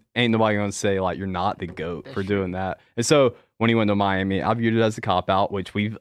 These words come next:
Speaker 1: discussed this
Speaker 2: Yes.
Speaker 1: 'cause the Kevin Durant thing. But yeah, so I've just, but I've just
Speaker 2: But you
Speaker 1: stayed
Speaker 2: know he
Speaker 1: stuck
Speaker 2: wasn't
Speaker 1: in my
Speaker 2: going nowhere
Speaker 1: ways.
Speaker 2: without, he wasn't going nowhere without Dwayne Wade that offseason.
Speaker 1: Yeah.
Speaker 2: Them and Wade were going everywhere together.
Speaker 1: Yeah.
Speaker 2: They almost ended up in Chicago,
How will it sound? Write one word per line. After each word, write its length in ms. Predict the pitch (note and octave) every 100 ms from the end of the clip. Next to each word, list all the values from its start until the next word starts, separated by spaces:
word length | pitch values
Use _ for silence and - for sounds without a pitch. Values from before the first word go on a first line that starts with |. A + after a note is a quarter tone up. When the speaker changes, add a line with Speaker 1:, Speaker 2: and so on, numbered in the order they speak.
| -
Speaker 1:
discussed 600 | C3+ C3+ E3 C#3 A#2 -
this 240 | A#2+ A2
Speaker 2:
Yes. 40 | -
Speaker 1:
'cause 180 | B2+ A#2
the 80 | B2
Kevin 240 | C3+ D3
Durant 420 | D3+ C#3+ C3 G#2+
thing. 200 | B2 B2
But 140 | C#3 C3+
yeah, 260 | E3+ G2 D#2+
so 220 | - A#2+
I've 180 | G2+ G2
just, 200 | A2 -
but 140 | A2
I've 120 | F#2 F#2+
just 380 | G2+ - - -
Speaker 2:
But 80 |
you 60 | D3+
Speaker 1:
stayed 80 | D#3+
Speaker 2:
know 40 | F#3+
he 60 |
Speaker 1:
stuck 60 | G#3
Speaker 2:
wasn't 120 | -
Speaker 1:
in 40 | A#2+
my 60 |
Speaker 2:
going 120 | A#2 A#2+
nowhere 120 | C#3
Speaker 1:
ways. 80 | G2+
Speaker 2:
without, 140 | -
he 60 | E3
wasn't 180 | F3+ D3
going 140 | C#3
nowhere 160 | C#3 C3+
without 240 | A#2+ G#2+
Dwayne 220 | A#2 G#2+
Wade 300 | A2+ A#2 -
that 120 | G#2+ A2
offseason. 360 | A2+ - A2+ _ _ _ _ _
Speaker 1:
Yeah. 80 | A2
Speaker 2:
Them 80 | C3+
and 80 | C3+
Wade 120 | C#3
were 60 |
going 160 | G#2+ A2+
everywhere 240 | A#2+ G2+
together. 260 | C#3 - - _ _ _ _ _ _ _
Speaker 1:
Yeah. 220 | C3 E2+ G2 _
Speaker 2:
They 80 | D#3+
almost 180 | A3+ F#3+
ended 100 | F3+
up 60 |
in 40 | D#3
Chicago, 500 | - F3+ E3+ A#2+